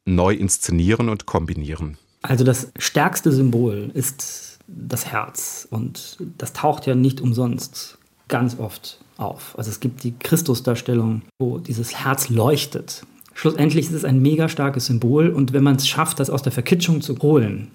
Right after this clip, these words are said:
Speaker 2: dann ist es unglaublich.
Speaker 1: Und weil der Lichtkünstler offen für die Verbindung von Kunst und Religion ist,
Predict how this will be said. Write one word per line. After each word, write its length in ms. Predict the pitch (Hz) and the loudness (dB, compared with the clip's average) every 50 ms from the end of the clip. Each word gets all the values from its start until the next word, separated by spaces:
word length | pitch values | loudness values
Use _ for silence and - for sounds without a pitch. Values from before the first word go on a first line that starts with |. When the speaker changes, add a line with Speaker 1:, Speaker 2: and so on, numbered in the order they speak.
| - | -4
Speaker 2:
dann 300 | - - 113 117 113 - - | -2 2 2 2 2 0 -2
ist 80 | - 120 | -4 -4
es 120 | 117 113 | -4 -2
unglaublich. 520 | - 120 117 113 82 71 - - 71 - - - _ _ _ _ - | -2 -2 -2 -2 -4 -4 -6 -8 -10 -10 -12 -16 _ _ _ _ 0
Speaker 1:
Und 140 | 101 90 87 | 2 2 2
weil 160 | 90 95 95 | 2 2 2
der 220 | 87 87 90 85 - | 2 2 0 0 -2
Lichtkünstler 880 | - 117 107 - - - _ - - 113 113 - - - 92 92 - - - | -4 -4 -4 -4 -4 -8 _ -2 -2 -2 -2 -4 -6 -2 -2 -2 -2 0 -2
offen 340 | 123 135 - - 151 110 | -2 -2 0 -2 -2 -2
für 180 | - - - 95 | 0 -2 -2 -2
die 80 | - - | -2 -2
Verbindung 480 | - 117 - - 117 113 104 98 92 | -2 -2 0 0 0 2 2 0 -2
von 220 | - - 95 82 - | -2 -4 -4 -6 -4
Kunst 340 | - - 131 139 - - | -4 -4 -4 -4 -4 -6
und 140 | - 87 85 | -6 -4 -2
Religion 440 | - 87 85 85 - 90 98 123 117 | -2 -2 -2 -2 -2 -2 0 0 0
ist, 240 | - 92 - - | -2 -4 -6 -8